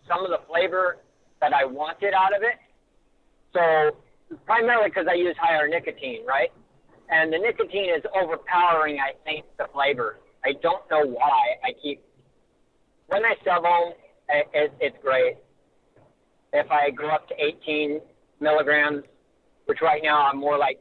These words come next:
thirty-two milligrams right now because I chew at work and I'm putting in seventy-hour work weeks, very close to it. Uh, that's the cutoff hours where legally we gotta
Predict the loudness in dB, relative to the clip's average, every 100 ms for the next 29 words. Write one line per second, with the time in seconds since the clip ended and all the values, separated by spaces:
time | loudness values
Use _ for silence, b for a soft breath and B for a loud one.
0 | -2 -2 -2 -6 -4 0 2 0 -4 -14
1 | _ -4 -2 0 -2 -4 -4 -6 -2 0
2 | 0 0 0 0 -2 -4 -2 -2 0 -2
3 | -2 -2 0 0 0 0 0 -4 -10 -10
4 | -10 -8 -6 -2 -2 0 2 2 0 -2
5 | 0 -2 -2 -12 -4 0 0 -2 -4 -6
6 | -6 -6 -6 -6 -12 -20 _ _ _ _
7 | _ _ -2 -2 0 -2 -4 _ -12 -4
8 | 0 2 0 0 0 0 -4 -6 -6 -4
9 | -4 -4 -4 -6 -6 -4 -4